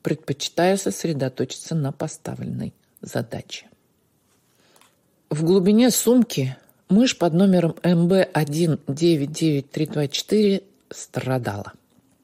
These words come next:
День её не задался.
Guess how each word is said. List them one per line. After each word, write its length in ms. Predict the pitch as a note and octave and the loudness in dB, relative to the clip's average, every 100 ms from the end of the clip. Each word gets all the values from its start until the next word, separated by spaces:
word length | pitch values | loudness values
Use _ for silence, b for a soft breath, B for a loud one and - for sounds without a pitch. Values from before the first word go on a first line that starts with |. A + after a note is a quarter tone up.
| _ _ _ _ _ _ _ B B B B - | _ _ _ _ _ _ _ B B B B -6
День 320 | D3+ G#3 E3 | 2 4 4
её 260 | D#3 D#3+ D#3+ | 2 2 2
не 160 | D#3 | 2
задался. 760 | D#3 E3 F3+ F3 D#3 - B2 | 2 2 2 2 0 -6 -10